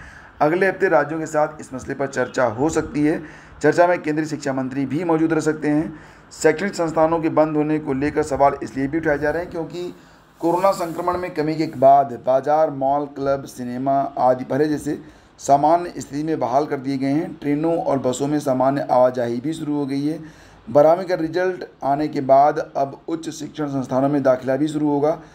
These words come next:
आने वाले दिनों में नीट जैसी बड़ी प्रतियोगी परीक्षा भी होने वाली है। ऐसे में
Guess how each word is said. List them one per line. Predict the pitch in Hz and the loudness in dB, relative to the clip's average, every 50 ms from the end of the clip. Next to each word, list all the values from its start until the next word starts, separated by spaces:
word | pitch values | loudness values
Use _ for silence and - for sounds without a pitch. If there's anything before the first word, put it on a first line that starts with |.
| - - - - _ _ - | -20 -20 -20 -20 _ _ 2
आने | 139 151 170 175 175 | 2 4 4 4 4
वाले | 175 175 175 170 | 4 2 2 0
दिनों | 147 147 156 160 | -2 -2 -2 -2
में | 170 170 | -2 -2
नीट | 156 143 156 170 170 156 | -2 -2 -2 -4 -2 -2
जैसी | 156 170 156 156 160 151 | -2 -4 -2 -4 -6 -4
बड़ी | 143 143 151 | -2 -2 -2
प्रतियोगी | 139 147 143 143 143 143 143 | -2 -4 -4 -4 -4 -4 -2
परीक्षा | 139 131 127 - - 127 | -2 -4 -2 -2 0 0
भी | 123 135 160 | 0 2 2
होने | 160 156 151 151 | 2 4 4 4
वाली | 143 139 139 143 139 | 4 2 2 0 0
है। | 147 160 175 - - - | -2 -2 -2 -2 -2 -2
ऐसे | 139 135 139 151 | -2 -2 -2 -2
में | 151 160 165 196 | -2 -2 -4 -6